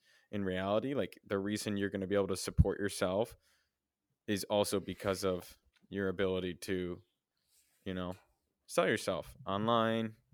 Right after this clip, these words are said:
like, through online coaching potentially, where you can do it from home and just, like, send, be sending people workouts. Like, my friend Anna, you, and you know I've talked about Anna a lot. Like, she just started working out and was talking about how, like, she wanted her son, like, "Hey, make a workout for me."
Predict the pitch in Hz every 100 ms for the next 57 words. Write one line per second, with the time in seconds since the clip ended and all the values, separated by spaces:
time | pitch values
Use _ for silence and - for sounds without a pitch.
0 | - 90 87 - - 110 - 107 107 104
1 | - 113 - 98 - 107 98 - 101 101
2 | 101 - _ _ _ _ _ _ _ _
3 | _ _ _ _ _ _ _ _ _ -
4 | _ _ - - - 104 104 - 101 107
5 | 104 107 98 98 101 101 101 95 - 90
6 | - 104 - 101 - 104 101 110 101 92
7 | 98 120 113 120 - - - _ _ -
8 | 120 - 127 - 123 110 101 107 110 -
9 | _ - 110 110 110 104 101 104 104 -
10 | 104 104 101 98 98 - 117 117 117 113
11 | 107 107 107 104 104 104 104 101 104 110
12 | - 104 107 101 107 104 107 98 98 101
13 | - - _ _ _ _ - 98 - -
14 | - 110 107 107 104 104 - 110 107 98
15 | 104 120 110 110 110 104 110 95 - 92
16 | 90 87 110